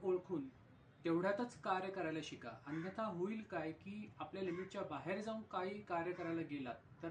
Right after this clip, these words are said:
त्यामध्ये तुम्हाला अपयश येण्याची शक्यता आहे.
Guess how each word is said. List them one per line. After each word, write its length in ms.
त्यामध्ये 400
तुम्हाला 260
अपयश 400
येण्याची 340
शक्यता 400
आहे. 100